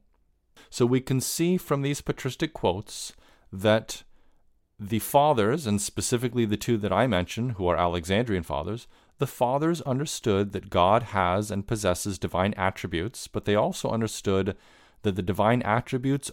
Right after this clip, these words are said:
are not the divine essence itself. The next point to mention is that the divine attributes are not the divine hypostasis. So let's read the first quote.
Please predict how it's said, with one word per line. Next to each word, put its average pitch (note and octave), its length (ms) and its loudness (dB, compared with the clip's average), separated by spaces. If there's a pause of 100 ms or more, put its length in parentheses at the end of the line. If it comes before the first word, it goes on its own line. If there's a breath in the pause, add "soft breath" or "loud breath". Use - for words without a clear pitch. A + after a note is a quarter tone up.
are A2 180 2
not G#2+ 560 2 (140)
the A#2 100 -2
divine G2+ 480 0
essence G2 500 -4
itself. - 800 -4 (720 soft breath)
The A2+ 220 0
next B2+ 340 0
point C3+ 300 0
to A#2+ 80 -2
mention F#2 520 -2 (440 soft breath)
is G#2+ 220 2
that A2 340 2
the G#2+ 180 -2
divine A2 480 0
attributes G2 800 -2
are G#2 180 2
not G#2 540 2 (100)
the B2+ 120 -2
divine G2 520 0
hypostasis. - 1200 -6 (680 soft breath)
So - 200 -2
let's A2+ 260 0
read B2+ 140 0
the B2 80 -4
first - 280 0
quote. E2+ 400 2